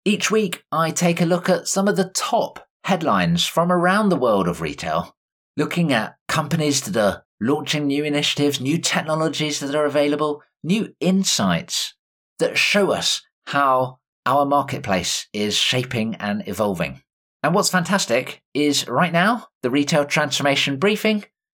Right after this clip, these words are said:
is completely free. So subscribe to get all of this into your inbox every single week at O B and co dot U K slash two five eight. That's O B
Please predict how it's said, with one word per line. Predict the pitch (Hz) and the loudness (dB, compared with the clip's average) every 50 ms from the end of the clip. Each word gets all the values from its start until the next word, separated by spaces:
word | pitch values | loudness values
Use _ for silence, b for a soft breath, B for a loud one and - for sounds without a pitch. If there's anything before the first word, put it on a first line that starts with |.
| _ _ - | _ _ -4
is | 180 - | -4 -2
completely | - - 285 285 - 113 92 90 127 135 | -2 -2 -2 -2 -2 -2 -2 0 -2 -2
free. | 135 - 104 87 69 64 - - _ _ _ _ _ _ _ - | -2 0 0 0 0 -2 -6 -14 _ _ _ _ _ _ _ -8
So | - - 131 127 127 123 - - - | -4 0 0 2 0 0 -2 -6 -6
subscribe | - - - - - 160 165 - - - - 220 220 202 190 190 190 185 - - - _ _ _ _ _ _ _ _ | -4 -2 -2 0 0 -2 -2 -2 -2 -2 0 0 2 2 2 2 0 0 -2 -8 -20 _ _ _ _ _ _ _ _
to | - - | -6 -4
get | - 175 - - - _ _ - | -2 -2 -4 -4 -8 _ _ -4
all | 170 214 233 220 | -2 0 2 2
of | 185 104 | 0 0
this | 101 101 90 - - - - - | 0 -2 -2 -2 -4 -6 -6 -6
into | 139 151 160 - - 127 | -6 -4 -4 -2 -2 -2
your | 80 87 | 0 0
inbox | 101 95 92 92 95 - - - | 0 0 2 0 0 -2 -4 -2
every | - 151 165 147 123 | -2 -2 -2 -2 -4
single | - - 107 95 85 82 | -4 -2 -2 0 0 0
week | 78 85 80 80 - - - _ _ _ _ _ _ _ _ - | -2 -2 -2 -4 -6 -12 -20 _ _ _ _ _ _ _ _ -4
at | - 98 101 - - _ - | -2 -2 -2 -2 -6 _ -2
O | 120 139 147 | 0 0 0
B | 135 127 117 110 107 107 - - - | 0 0 0 0 0 -2 -4 -4 -4
and | 107 110 120 131 131 131 | -4 -2 -2 -2 -4 -4
co | - 139 107 101 90 87 87 85 | -4 -2 -2 0 0 0 0 0
dot | 85 - 101 - | 0 -2 -2 -2
U | 92 92 | -4 -6
K | - - 98 98 95 98 101 98 95 - _ - | -6 -2 0 0 2 2 0 -2 -6 -10 _ -10
slash | - - - 127 139 143 - - - - - - _ _ _ _ _ _ _ _ | -6 -2 0 0 0 0 -2 -4 -4 -6 -8 -12 _ _ _ _ _ _ _ _
two | - - - 143 151 160 165 170 | -8 -6 -2 0 0 2 2 0
five | 165 - - - - 120 120 120 123 120 120 117 - - _ _ _ - | 0 -2 -4 -4 -2 0 0 2 0 0 -2 -4 -8 -16 _ _ _ -2
eight. | 107 101 - - - - - - - _ _ _ _ _ _ - | -2 -2 -2 -4 -6 -10 -10 -10 -12 _ _ _ _ _ _ -4
That's | 104 101 95 - - - | -4 -2 -2 -4 -4 -2
O | 123 156 165 | -2 0 0
B | 160 - 107 101 98 101 - | 0 0 0 0 0 0 -2